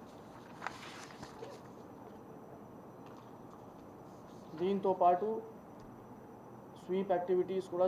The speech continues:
జిల్లా అడ్మినిస్ట్రేషన్ తరఫున సీఓ, సీఓ గారు ఆదేశాల మేరకు తీసుకోవడం జరుగుతుంది. ఈ క్రమంలో నిన్న రన్ కూడా మన డిస్ట్రిక్ట్ హెడ్ క్వార్టర్స్‌లో టేకప్ చేయడం జరిగింది. So ఈసారి అందరితో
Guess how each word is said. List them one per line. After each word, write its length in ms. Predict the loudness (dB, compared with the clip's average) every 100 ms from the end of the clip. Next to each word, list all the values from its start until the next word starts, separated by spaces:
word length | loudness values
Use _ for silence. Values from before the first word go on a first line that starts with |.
| 6
జిల్లా 180 | 6 6
అడ్మినిస్ట్రేషన్ 540 | 6 2 -2 -4 -2 0
తరఫున 300 | 2 2 0 -4 -6
సీఓ, 300 | -6 0 4 4 2
సీఓ 240 | 0 4 6 8
గారు 200 | 6 8 6
ఆదేశాల 380 | 6 4 4 4
మేరకు 220 | 4 0 -6 -8 -6
తీసుకోవడం 400 | -4 0 2 2 4
జరుగుతుంది. 500 | 2 2 0 -2 -2 -4 -8 -14 -14 -12 -12 -12 -12 -2
ఈ 40 | 0 2
క్రమంలో 440 | 4 4 4 4 4 0 -6 -4
నిన్న 180 | 0 4 6 4 2 -6 -16 -8 2
రన్ 180 | 4 4 4
కూడా 180 | 6 8 8 4 -4 -4
మన 120 | 0 0 0 -2
డిస్ట్రిక్ట్ 320 | -4 -2 -2
హెడ్ 120 | 0 4
క్వార్టర్స్‌లో 460 | 4 4 2 4 6 4 0 0
టేకప్ 280 | 2 2 4
చేయడం 200 | 6 6 4
జరిగింది. 380 | 0 0 -2 -4 -8 -14 -14 -16 -16 -10
So 60 | -4 0
ఈసారి 300 | 2 4 4 4
అందరితో 320 | 2 0 0